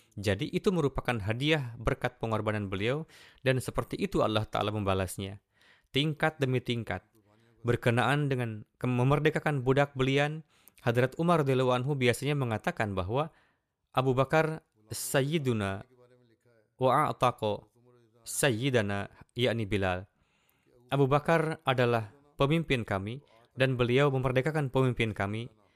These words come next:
yang beliau maksud adalah Hadrat Bilal. Pada masa awal Islam, Hadrat Abu Bakar Siddiq membebaskan tujuh budak dengan hartanya, yang mana mereka m-,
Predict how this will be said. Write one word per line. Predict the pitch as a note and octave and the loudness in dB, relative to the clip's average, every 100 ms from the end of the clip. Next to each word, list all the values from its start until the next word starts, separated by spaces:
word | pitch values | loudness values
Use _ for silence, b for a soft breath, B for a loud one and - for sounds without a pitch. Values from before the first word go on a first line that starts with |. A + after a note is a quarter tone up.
| _ - | _ -2
yang | C3+ A#2+ G#2 | 0 0 -2
beliau | G#2 C3 C#3 | 0 2 2
maksud | B2 - C#3+ | 0 -4 -4
adalah | B2+ C#3 B2+ | -2 -2 -2
Hadrat | G#2+ A2+ - | 0 -2 0
Bilal. | G2 F#2 F#2 - _ _ _ _ _ _ _ | -4 -4 -6 -12 _ _ _ _ _ _ _
Pada | C3 B2+ | 0 2
masa | B2 C3+ - | 2 2 2
awal | D3 C#3+ C3 | 2 2 0
Islam, | - B2+ C#3+ D#3 b b | -2 -2 -4 -8 b b
Hadrat | B2+ B2+ D#3 D3+ | 0 2 2 4
Abu | C#3 | 2
Bakar | C3+ - B2+ | 2 0 0
Siddiq | C#3 B2+ D3 D3 | 0 0 -2 -2
membebaskan | C3+ C3 B2+ C#3 - C#3+ C3 | -4 0 2 0 0 -4 -2
tujuh | F3 E3 D3 - - | -2 -2 -4 -6 -6
budak | C3 B2+ A2+ - _ b b b | 2 4 2 -2 _ b b b
dengan | A#2 B2 A#2 G#2 F#2+ - | -2 0 0 -2 -8 -4
hartanya, | C3+ - E3 A2 F2+ _ b b | -2 0 0 0 -8 _ b b
yang | A#2+ A#2 | 0 2
mana | A2+ A2 C3+ | 0 0 -2
mereka | A#2+ A#2+ - C3 | 0 0 0 0
m-, | A#2+ | 0